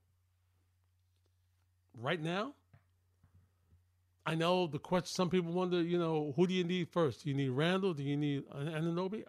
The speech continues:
I, I, give me, give me somebody. I'll, I'll take, who, if it's up to, I don't care which one. I don't care which one. I mean, in theory, I guess from a scoring standpoint,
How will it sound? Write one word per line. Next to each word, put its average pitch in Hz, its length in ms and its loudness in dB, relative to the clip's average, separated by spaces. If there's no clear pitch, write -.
I, 135 40 -12
I, - 20 -12
give 185 120 0
me, 247 180 -2
give 165 100 -4
me 226 100 -2
somebody. 185 400 -4
I'll, - 140 -6
I'll 131 160 -2
take, 135 180 -4
who, 127 180 -8
if 117 140 -8
it's 127 120 -8
up 202 180 -2
to, 127 60 -16
I 170 60 -6
don't 220 120 -2
care 214 140 2
which 202 180 -4
one. 214 180 -4
I - 1600 -20
don't 180 60 -18
care 226 140 -2
which 156 180 -8
one. 101 120 -14
I 160 60 2
mean, 165 180 2
in 160 160 -2
theory, 202 680 2
I 147 80 0
guess 151 240 0
from 165 180 0
a 139 100 -2
scoring 185 880 4
standpoint, 170 960 -2